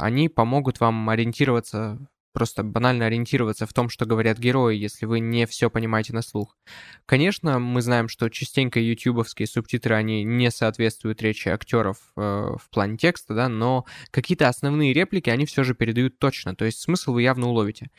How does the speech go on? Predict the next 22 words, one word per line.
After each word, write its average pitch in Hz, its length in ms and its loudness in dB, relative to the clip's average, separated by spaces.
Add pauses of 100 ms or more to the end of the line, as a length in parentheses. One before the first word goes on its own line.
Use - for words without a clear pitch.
(380)
Поэтому 147 840 2
здесь 131 400 0
уже 131 200 2
решайте 123 420 0
сами, 117 340 0
то 117 100 -12
есть - 160 -12
полагаясь 113 480 2
на 110 100 -6
собственный 110 500 -2
уровень 113 460 0
владения 113 500 2
английским. 117 640 -4 (400)
А, 110 240 4
могу 123 240 2
добавить, 127 340 2
что 113 500 0
я 120 220 0
смотрел 113 400 -2
фильм 110 300 -2
«В 113 100 0
К», 196 280 2